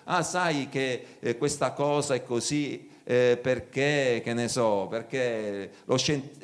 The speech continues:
lo scienziato Tizio e Caio dice, perché quel medico ha detto, no? Che bisogna operare in questa maniera, no?"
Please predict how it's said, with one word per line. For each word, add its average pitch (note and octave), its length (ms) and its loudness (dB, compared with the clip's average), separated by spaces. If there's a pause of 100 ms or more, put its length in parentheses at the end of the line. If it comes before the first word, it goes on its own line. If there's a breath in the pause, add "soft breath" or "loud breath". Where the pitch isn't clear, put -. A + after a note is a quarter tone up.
lo C3+ 180 6
scienziato D3 600 0
Tizio D3 300 0
e F#3 120 -4
Caio D3 380 0
dice, C3 540 -2 (240 loud breath)
perché F3 300 0
quel F3+ 200 2
medico D#3+ 500 0
ha C3 60 2
detto, G#2 840 -2
no? C3 260 -4
Che B2+ 140 -4
bisogna E3 360 0
operare D3+ 440 2
in C3+ 80 -4
questa C3 260 -2
maniera, G#2+ 540 -4
no?" G#2+ 260 -8